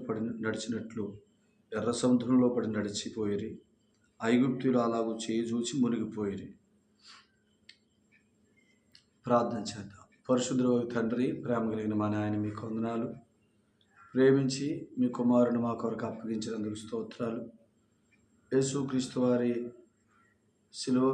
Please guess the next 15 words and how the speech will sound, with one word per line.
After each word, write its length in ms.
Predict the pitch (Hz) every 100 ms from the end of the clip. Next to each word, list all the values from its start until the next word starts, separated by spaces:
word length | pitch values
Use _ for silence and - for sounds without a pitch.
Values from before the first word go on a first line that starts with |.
| 123
కార్యం, 340 | 123 117 113 - - _ 117
ఆ 40 | 117 117
ఒక్క 200 | - 110
పుణ్య 260 | 123 117 120 120
కార్యం, 360 | 110 104 110 - - _ _ _ _ - - 110
ఆ 60 | 113
రక్షణ 300 | 110 - 127 123
కార్యం 260 | 120 113 113
నందు 200 | 107 110
విశ్వాసం 440 | 110 - 113 110 - 104
ఉంచగా, 320 | - 117 127 - - _ _ _ _ _ _ _ _ -
నాయన, 320 | 120 120 120 120
మమ్మల్ని 440 | 117 117 117 117 113 110 - - _ _ _ _
పాపం 320 | 117 113 127 120
నుంచి 160 | 120